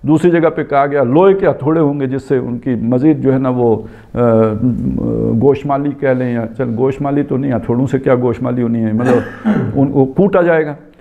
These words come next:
और उन्हें जिसे कहते हैं ना उनको, अ, ज़रबे लगाई, हैमर किया जाएगा उनको। और उसके बाद फिर यह है कि ये सब करके ऊपर फिर अल्फाज, "ज़ुक, अब चखो मज़ा,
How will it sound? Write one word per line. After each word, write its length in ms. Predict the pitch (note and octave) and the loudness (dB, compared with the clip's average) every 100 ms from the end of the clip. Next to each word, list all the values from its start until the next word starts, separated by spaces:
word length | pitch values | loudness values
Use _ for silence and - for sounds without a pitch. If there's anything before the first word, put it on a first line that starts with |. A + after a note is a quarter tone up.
| _ _ - | _ _ -4
और 500 | B2+ C3 B2+ B2 A#2 A#2 A2 A2+ | 0 2 2 0 -2 -4 -8 -8
उन्हें 1160 | C3+ C#3 A2+ C3 B2 B2 A#2 A2+ G#2 G#2+ A#2 A2+ | -4 -4 -4 -8 -10 -8 -8 -8 -8 -8 -8 -4
जिसे 220 | B2+ C3 | -2 -2
कहते 240 | C3 B2+ | -2 -4
हैं 80 | C3+ | -2
ना 80 | C3 A2+ - | -2 -4 -6
उनको, 440 | A2+ A#2 A#2 - A2+ A2 G#2 | -6 -6 -4 0 2 2 -2
अ, 760 | G2+ G#2+ G2 F#2+ F2 F2 - | -4 -8 -6 -8 -8 -10 -6
ज़रबे 280 | G#2 D3 D3+ | 0 0 0
लगाई, 300 | E3 D3 C3+ | -2 0 -2
हैमर 280 | G#2+ C3+ E3 | 0 0 0
किया 200 | E3 D3+ | -4 -8
जाएगा 320 | C3 A#2+ A2+ | -6 -8 -10
उनको। 280 | G2+ - - _ _ - - _ - | -14 -16 -20 _ _ -20 -20 _ -2
और 220 | B2+ D3 | 0 0
उसके 360 | D#3+ C#3+ - | -2 -6 -4
बाद 400 | D#3 D3 D3+ D#3 - | -2 2 0 0 -6
फिर 120 | D3+ | -6
यह 220 | C#3 C#3 | -2 -2
है 140 | C3 C3 | -2 -4
कि 1200 | B2 A2+ G#2 F#2 - - E2 E2 - - - - B2+ | -4 -4 -6 -10 -16 -18 -16 -14 -16 -16 -16 -4 -2
ये 80 | |
सब 240 | D#3+ F#3 F#3 | 0 0 0
करके 360 | G3 F3 D#3+ D3+ | -2 0 -2 -4
ऊपर 280 | D3 C#3 E3+ | -4 -2 -2
फिर 240 | - E3+ | -2 -2
अल्फाज, 560 | - C3+ B2+ B2 G#2 F#2 | -2 -2 -2 -2 -2 0
"ज़ुक, 300 | C3+ A3+ - - - _ - | -2 -2 -10 -20 -20 _ -6
अब 100 | B2 | -6
चखो 300 | - F#3+ - | -4 -6 -4
मज़ा, 200 | G#3+ G3 | -4 -4